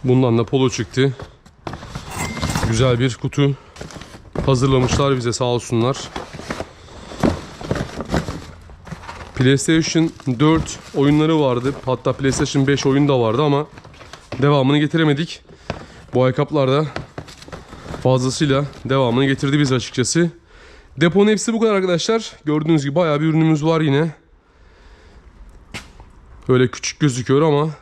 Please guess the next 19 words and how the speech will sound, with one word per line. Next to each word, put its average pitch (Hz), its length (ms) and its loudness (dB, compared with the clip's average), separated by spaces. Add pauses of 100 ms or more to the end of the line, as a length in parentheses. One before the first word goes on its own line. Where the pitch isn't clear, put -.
(220)
dünya 147 280 2
kadar 139 340 -2 (140)
mal 139 220 2
çıkıyor 131 260 -2
gördüğünüz 127 440 2
gibi. 139 320 0 (120)
Hanımefendinin 143 580 2
ürünleri 143 340 2
fazla 147 420 0
vardı. 139 380 0 (760)
Spreyleri 151 580 2
var, 139 220 2
çocuk 160 380 -2
ürünleri 156 380 4
var, 143 360 -2 (300)
ayakkabılarımız 147 840 0
var, 131 200 0
kıyafetler 143 600 -2
var. 135 360 -2